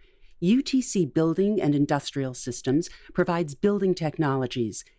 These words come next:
and supplies container refrigeration systems that transport and preserve food and medicine, with brands such as Otis, Carrier, Chubb, Edwards, and Kidde. This is P R I,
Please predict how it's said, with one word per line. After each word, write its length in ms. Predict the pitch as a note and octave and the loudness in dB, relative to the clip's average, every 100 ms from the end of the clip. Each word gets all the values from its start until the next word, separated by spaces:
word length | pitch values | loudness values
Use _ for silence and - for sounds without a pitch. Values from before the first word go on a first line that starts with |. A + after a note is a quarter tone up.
| _ | _
and 280 | - A#3+ D#4+ | 0 2 2
supplies 500 | - C#4 C#4 C4 C4 | 0 -4 -2 -2 -2
container 500 | - A#3 - A#3+ A#3+ | 0 -2 0 2 2
refrigeration 800 | G#3+ G#3+ A#3 - A3+ A3+ - E3+ | 2 -2 -2 -2 0 0 0 -2
systems 560 | - C#3 - B2 A2+ - - - - | -2 -6 -4 -2 -2 -6 -20 -18 -4
that 160 | B2+ | -4
transport 720 | - G3 B3 B3 - B3+ C4 - - | 0 0 0 -2 -2 0 0 -2 -8
and 140 | - D#3 | -2 -2
preserve 440 | D#3+ C#3 D3 C#3 - | 0 0 0 -2 -8
food 460 | - G3 G#3+ A#3+ - | -2 0 2 0 0
and 160 | A#3 A3 | 0 2
medicine, 560 | A3 G#3+ - B2+ A2+ - - - - - | 0 0 -2 -4 -6 -10 -20 -20 -12 -2
with 180 | C#3 - | -2 2
brands 520 | C#3+ C3+ C3+ F#3+ - | 2 4 4 0 -2
such 300 | - - G3 | -10 -6 -4
as 120 | C3 - | -6 -4
Otis, 520 | E3+ A3 C#4 C#4 - - - | 0 2 2 -2 -6 -14 -14
Carrier, 680 | - F#3 F#3+ G3+ G#3 A3+ A3 - | -2 0 2 2 0 -2 -8 -14
Chubb, 420 | - E3+ E3+ F3+ G3 - - | -2 2 2 0 -4 -18 -8
Edwards, 520 | E3+ D#3+ E3+ E3+ E3 - - - | -4 0 0 0 -4 -14 -16 -2
and 180 | G3 F#3+ | 0 0
Kidde. 380 | - D3 G2 - _ _ - _ - - - - | 0 -2 -2 -12 _ _ -20 _ -20 -20 -18 -10
This 500 | C3+ A#3 C#4 - - | 0 0 0 -4 -8
is 180 | C3 A#2+ | -8 -8
P 320 | - F#3+ G3+ - | -4 0 0 0
R 240 | E3 F3 - | 0 0 -2
I, 460 | E3 C#3 A#2+ A2 | -4 -2 -4 -10